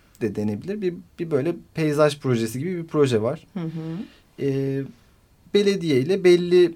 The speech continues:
Speaker 1: pe-, pazarlıklar yapılarak ortaya çıkan, mahallelilerle tartışarak ortaya çıkan bir proje var.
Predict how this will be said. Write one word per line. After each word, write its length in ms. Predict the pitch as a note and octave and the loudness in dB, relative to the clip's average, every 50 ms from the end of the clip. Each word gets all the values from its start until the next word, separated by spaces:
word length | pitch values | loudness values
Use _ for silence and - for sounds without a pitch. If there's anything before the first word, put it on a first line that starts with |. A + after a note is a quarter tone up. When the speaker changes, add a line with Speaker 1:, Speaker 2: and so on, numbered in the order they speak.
| - | -4
Speaker 1:
pe-, 140 | - D3+ C3+ | -4 -4 -4
pazarlıklar 680 | - - E3 D#3 C#3+ D#3 D#3 D3+ D3 C#3+ - D#3 D3+ D3 | -2 -2 0 2 4 4 4 4 2 2 2 4 4 6
yapılarak 560 | C#3 A#2+ - - G#2 G#2+ G#2+ C#3 D#3+ E3+ F3 | 4 2 0 -2 -2 0 0 0 0 0 2
ortaya 380 | E3+ D#3 D3+ D3 - D3 C#3+ | 2 0 2 2 4 2 2
çıkan, 420 | C#3+ - C3 - - G#2+ G2+ A#2+ - - _ _ _ _ | 2 0 -6 -4 -2 -2 -2 -2 -6 -10 _ _ _ _
mahallelilerle 800 | - E3 E3 E3 D#3+ D#3+ D#3 D3+ D3 D3 C#3+ C#3+ C#3 C3+ B2+ A#2 | -4 0 2 2 2 2 4 2 2 2 2 2 2 2 0 -2
tartışarak 560 | - C3 A#2 A2+ G#2+ - - B2 A2+ G#2+ G#2 G#2+ | -2 -2 -2 -2 -2 -4 -4 -4 -2 -2 -2 -2
ortaya 300 | B2 A#2 A2+ - A#2 G#2+ | -2 -2 -2 -2 -4 -6
çıkan 360 | - - - A3+ G#3+ G#3 G#3 | -6 -6 -6 -4 -4 -2 -4
bir 60 | G#3 | -4
proje 340 | - - G3 F3 C3+ A2+ A#2+ | -4 -2 0 0 0 0 0
var. 240 | D3+ G3 C#4 C#4+ | -2 -2 -4 -6